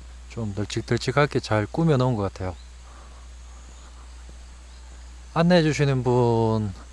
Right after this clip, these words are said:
어, 안내 따라가지고 이 좌측으로 꺾어가지고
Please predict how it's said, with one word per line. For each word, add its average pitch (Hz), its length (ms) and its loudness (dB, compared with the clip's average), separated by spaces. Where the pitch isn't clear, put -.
어, 120 540 -6
안내 151 200 2
따라가지고 117 720 4
이 113 240 0
좌측으로 156 480 4
꺾어가지고 151 960 6